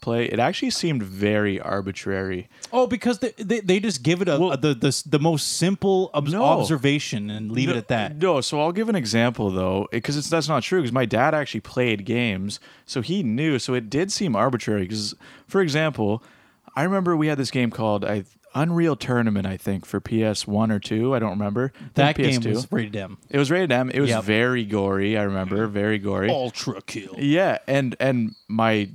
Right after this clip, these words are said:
Speaker 2: Killing
Speaker 1: pa-,
Speaker 2: spree.
Speaker 1: but my parents let me play it as a kid. I was, like, twelve, even younger, and they didn't care if I played it, which was weird,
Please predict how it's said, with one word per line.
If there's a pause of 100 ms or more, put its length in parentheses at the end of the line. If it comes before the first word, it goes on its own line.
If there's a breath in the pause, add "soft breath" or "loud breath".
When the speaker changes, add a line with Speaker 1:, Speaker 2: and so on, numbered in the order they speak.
Speaker 2:
Killing
Speaker 1:
pa-,
Speaker 2:
spree.
Speaker 1:
but
my
parents
let
me
play
it
as
a
kid.
I
was,
like, (140)
twelve, (320 soft breath)
even
younger,
and
they
didn't
care
if
I
played
it,
which
was
weird,